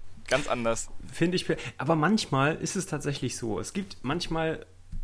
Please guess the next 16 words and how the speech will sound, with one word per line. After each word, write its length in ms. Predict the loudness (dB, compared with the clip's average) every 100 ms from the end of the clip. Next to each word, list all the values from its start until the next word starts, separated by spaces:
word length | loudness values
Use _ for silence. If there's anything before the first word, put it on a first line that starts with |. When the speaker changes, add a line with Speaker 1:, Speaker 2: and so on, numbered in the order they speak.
| -4 -8 -12 -2
Speaker 2:
bestimmte 460 | 0 4 2 2
Phasen, 580 | -4 0 2 4 4 2
da 140 | 2 2
hab 200 | 0 -2
ich 160 | -4
auch 160 | -2 0
manchmal, 500 | 0 0 0 0 0
also 200 | -4 -4
zumindest 440 | -4 0 0 0 0
wenn 100 | -2
ich 140 | -2
den 180 | -4 -6
Podcast 480 | -8 -8 -4 -4 -2
von 140 | -4
außen 400 | 0 2 2 0
höre, 420 | 2 4 4 2